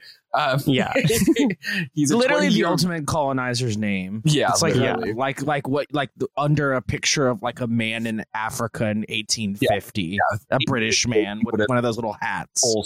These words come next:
Speaker 2: Yeah.
Speaker 1: celebrity hat, f-, everything. Yeah, Nigel is a twenty-year veteran of Old Fire Island Pines, an architect and urban <laughs> designer. Oh, so he's an Australian. He lives in Melbourne. Aaron D'Souza
Speaker 2: Yeah.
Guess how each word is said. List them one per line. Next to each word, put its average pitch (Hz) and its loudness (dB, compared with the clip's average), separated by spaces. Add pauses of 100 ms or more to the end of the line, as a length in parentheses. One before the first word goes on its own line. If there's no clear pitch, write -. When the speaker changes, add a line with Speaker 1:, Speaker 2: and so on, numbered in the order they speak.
(160)
Speaker 2:
Yeah. 123 2
Speaker 1:
celebrity 98 -2
hat, 92 0
f-, - -18
everything. 90 -4
Yeah, 92 2 (440)
Nigel 170 2
is 208 2
a 175 0
twenty-year 143 0
veteran 101 0
of 92 -8
Old 98 -4
Fire 92 0
Island 85 -6
Pines, 85 -6
an 90 -10
architect 123 -4
and 90 -10
urban - 0
<laughs> - -20
designer. 135 -2 (340)
Oh, 117 2
so - 0
he's 107 0
an 104 -4
Australian. 98 0
He 95 -14
lives 87 -8
in 87 -14
Melbourne. 85 -2 (360)
Aaron 202 0
D'Souza 196 0
Speaker 2:
Yeah. 123 0